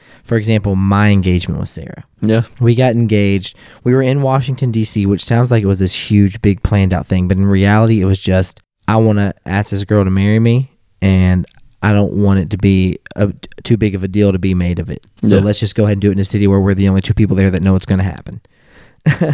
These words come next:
Speaker 1: And the second, uh, thing that happened that was really funny is I asked this woman to film us. I hadn't planned it. It wasn't like a,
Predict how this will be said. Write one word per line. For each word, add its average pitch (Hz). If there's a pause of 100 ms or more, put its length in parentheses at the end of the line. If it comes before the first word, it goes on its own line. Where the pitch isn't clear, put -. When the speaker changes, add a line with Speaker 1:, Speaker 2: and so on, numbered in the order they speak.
(140)
Speaker 1:
And 123
the 110
second, 143 (560)
uh, 104 (600)
thing 120
that 107
happened 113
that 95
was 104
really 98
funny 117
is 90 (400)
I 110
asked 123
this -
woman 117
to 92
film 113
us. 90
I 98
hadn't 101 (380)
planned 101
it. -
It 107
wasn't 107 (100)
like 98
a, 92